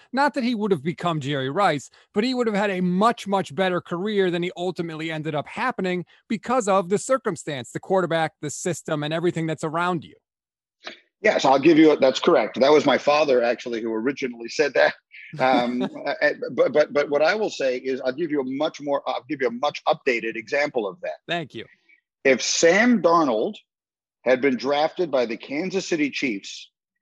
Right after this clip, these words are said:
Speaker 2: into the exact circumstances Patrick Mahomes was,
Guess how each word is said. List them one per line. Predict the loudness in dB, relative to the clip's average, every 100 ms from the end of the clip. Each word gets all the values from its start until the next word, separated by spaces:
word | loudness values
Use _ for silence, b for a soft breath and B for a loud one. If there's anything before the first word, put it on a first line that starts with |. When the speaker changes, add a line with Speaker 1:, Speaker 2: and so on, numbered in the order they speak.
| -6
Speaker 2:
into | -4 0
the | 4 4
exact | 2 0 0 0 -2
circumstances | 0 0 0 -4 -6 -6 -6 -8
Patrick | -2 -2 -2 -4
Mahomes | -2 0 0 0 -4
was, | -8 -8 -8 -12 -16